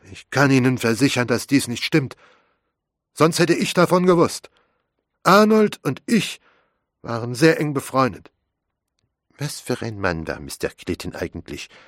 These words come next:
Das müssten Sie doch vor allem wissen.“ „Nun, Arnold war ein ruhiger Mensch,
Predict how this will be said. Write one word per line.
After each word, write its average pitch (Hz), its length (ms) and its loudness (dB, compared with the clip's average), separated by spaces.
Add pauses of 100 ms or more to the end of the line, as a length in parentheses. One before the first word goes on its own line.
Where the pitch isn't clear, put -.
(680)
Das - 260 -4
müssten 113 520 -4
Sie 110 300 -6
doch 123 160 0
vor - 220 -2
allem 120 260 -4
wissen.“ - 300 -20 (880)
„Nun, 131 640 2 (640)
Arnold 151 720 2
war 139 320 2
ein 135 240 -2
ruhiger 123 580 2
Mensch, 82 540 -18